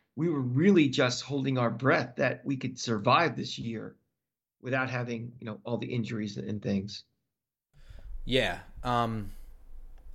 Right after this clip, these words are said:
Speaker 2: I'm wondering if maybe we'll get a reprieve on the offensive line this week. Uh, Ben Bredeson keeps kind of floating around in the background there as a name that's eligible to be activated. He still has a large window.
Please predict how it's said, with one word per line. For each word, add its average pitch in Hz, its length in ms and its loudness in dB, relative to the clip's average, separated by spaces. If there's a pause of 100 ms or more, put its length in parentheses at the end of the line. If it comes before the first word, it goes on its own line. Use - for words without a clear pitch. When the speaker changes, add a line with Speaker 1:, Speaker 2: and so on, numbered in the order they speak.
Speaker 2:
I'm 156 220 6
wondering 196 480 2
if 143 220 -2
maybe 147 260 4
we'll 131 140 0
get 131 140 4
a 120 60 0
reprieve 127 520 0
on 117 120 -2
the 113 80 2
offensive 104 480 0
line 98 320 -2
this - 220 -6
week. 95 380 -6
Uh, 95 340 -2 (460)
Ben 151 220 4
Bredeson 147 760 2 (180)
keeps 139 300 0
kind 139 200 -2
of 117 80 -2
floating 135 400 0
around 117 380 0
in 104 80 -2
the 95 60 -4
background 110 540 0
there 101 180 -4
as 95 100 -6
a 92 60 -8
name 98 500 -4
that's - 520 -4 (800)
eligible 165 520 4
to 147 60 -8
be 147 160 0
activated. 147 640 0
He 127 140 -2
still 151 240 -2
has 135 200 -2
a 107 100 2
large 107 380 2
window. 113 580 -2